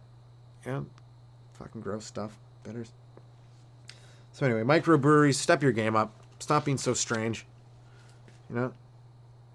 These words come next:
I feel like there's a competition between some of these microbreweries, like, to see how gross they can make the beer and still get paid for it, right? They're like,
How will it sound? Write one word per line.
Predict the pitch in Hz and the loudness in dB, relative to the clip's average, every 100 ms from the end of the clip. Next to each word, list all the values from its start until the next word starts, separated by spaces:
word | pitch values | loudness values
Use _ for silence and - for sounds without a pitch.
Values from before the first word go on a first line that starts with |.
| - - - - - | -20 -20 -20 -16 -4
I | - | 2
feel | 302 | 6
like | 294 | 8
there's | 220 | 10
a | 185 | 8
competition | 143 175 160 156 156 143 | 12 12 12 10 8 8
between | 139 135 131 | 2 2 4
some | 143 | 6
of | 143 | 6
these | 139 | 6
microbreweries, | 113 131 135 131 120 127 120 113 | 6 4 6 4 6 6 6 4
like, | 127 120 - - - - | 2 2 -4 -20 -20 -8
to | 123 | 0
see | - 160 | 4 6
how | - 165 | 10 8
gross | 131 147 156 151 | 10 8 8 8
they | 151 | 6
can | 139 | 6
make | 143 143 | 6 4
the | |
beer | 120 139 160 170 | 4 8 8 8
and | 135 | 4
still | - 143 | 0 2
get | 123 107 | 4 4
paid | 127 127 | 4 4
for | 110 90 | 0 -4
it, | |
right? | 95 120 123 | -2 0 0
They're | 120 | 0
like, | 113 | -2